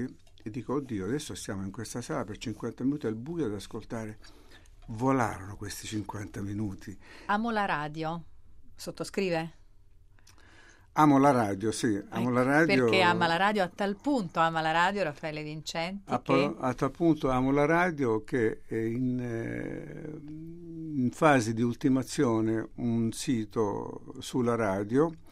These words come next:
Speaker 1: eh, dove parlerò di me stesso, ma soprattutto p-, parlerò della radio. Eh,
Speaker 2: Di
Speaker 1: e
Speaker 2: se
Speaker 1: mi
Speaker 2: stesso
Speaker 1: auguro
Speaker 2: attraverso la radio, come abbiamo tentato di fare un po' oggi, no?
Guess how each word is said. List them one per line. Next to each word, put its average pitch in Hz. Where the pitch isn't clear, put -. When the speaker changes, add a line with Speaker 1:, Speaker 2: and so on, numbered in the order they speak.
Speaker 1:
eh, 107
dove 117
parlerò 113
di 117
me 127
stesso, -
ma 104
soprattutto 107
p-, -
parlerò 95
della 95
radio. 87
Eh, 50
Speaker 2:
Di -
Speaker 1:
e -
Speaker 2:
se 123
Speaker 1:
mi 143
Speaker 2:
stesso 143
Speaker 1:
auguro 135
Speaker 2:
attraverso 165
la 208
radio, 160
come 170
abbiamo 165
tentato 170
di 165
fare 165
un 165
po' 170
oggi, 160
no? 233